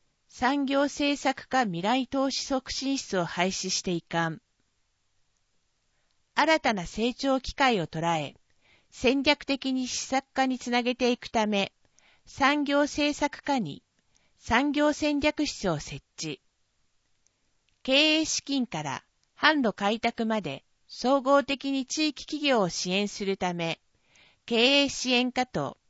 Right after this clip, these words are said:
地域企業支援課を統合して、地域企業支援課に改組。また、ものづくり企業の技術革新や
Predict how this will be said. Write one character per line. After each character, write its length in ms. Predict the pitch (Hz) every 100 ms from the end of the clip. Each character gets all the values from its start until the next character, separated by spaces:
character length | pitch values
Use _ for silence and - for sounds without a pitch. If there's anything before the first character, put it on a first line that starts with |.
| _ _ _ -
地 220 | 285 285
域 180 | 233 196
企 200 | 190 196
業 180 | 220
支 200 | 233 -
援 200 | 247 233
課 180 | 240 262
を 100 | 214
統 240 | - 185 185
合 280 | 185 180 175
し 140 | -
て、 280 | - 175 - _ _ _ _ _ _
地 240 | - 330
域 200 | 302 226
企 180 | - 190
業 200 | 208 214
支 220 | 214 220
援 180 | 214 220
課 160 | - 233
に 100 | 202
改 260 | 208 220
組。 280 | 190 - 123 - _ _ _ _ _ _ _
ま 120 | - 170
た、 320 | - 185 - _ _ _ _
も 120 | 208
の 120 | 247
づ 160 | 269 285
く 120 | 302
り 140 | 294
企 160 | - 311 294
業 180 | 262
の 140 | 226 170
技 140 | 156
術 260 | 165 214 -
革 220 | 277 -
新 340 | - 202 175
や 240 | 151 131